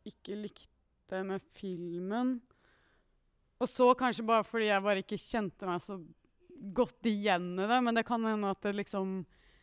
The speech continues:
resonerer bedre med... Andre. Alle har jo liksom personlige erfaringer, så kanskje det resonerte bedre med deg et eller annet, eh,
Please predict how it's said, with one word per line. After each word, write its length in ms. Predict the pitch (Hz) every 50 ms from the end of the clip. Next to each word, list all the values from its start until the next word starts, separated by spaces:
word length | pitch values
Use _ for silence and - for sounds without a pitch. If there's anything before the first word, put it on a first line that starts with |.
| _ _ _ _ _ _ _ _
resonerer 1080 | 233 220 - - - 247 226 220 220 214 202 196 190 190 185 190 190 190 180 196 202 202 185
bedre 600 | 170 196 185 185 175 175 175 185 170 190 196 196
med... 760 | 202 202 196 190 190 185 185 190 190 190 190 190 190 185 185 156 _ _ _ _ _ _ _ _ _ _ _ _ _ _ -
Andre. 340 | 233 226 208 190 190 180 -
Alle 300 | - - 240 220 220 214
har 220 | 214 214 208 202
jo 60 | 202 202
liksom 220 | 208 - - 208 196
personlige 540 | - 202 190 - - 196 180 175 190 190 190
erfaringer, 540 | 190 - - 185 180 175 175 196 208 220 220 -
så 300 | - 220 208 202 196 180
kanskje 320 | - 214 196 - - 190
det 120 | 190 196 196 190 196 190
resonerte 760 | 190 - - 208 202 202 196 180 175 170 147 _ _ - 196
bedre 600 | 190 190 202 190 185 175 156 180 185 190 190 185 190
med 300 | 190 190 190 190 190 185
deg 520 | 170 185 180 175 180 175 185 190 190 196 156 _ _ _ _ _ _ _ _ _ _ _ _ -
et 160 | 202 202 -
eller 80 | 208 180
annet, 540 | 180 175 175 160 _ _ _ _ - - 403
eh, 380 | 392 - - 220 - - - -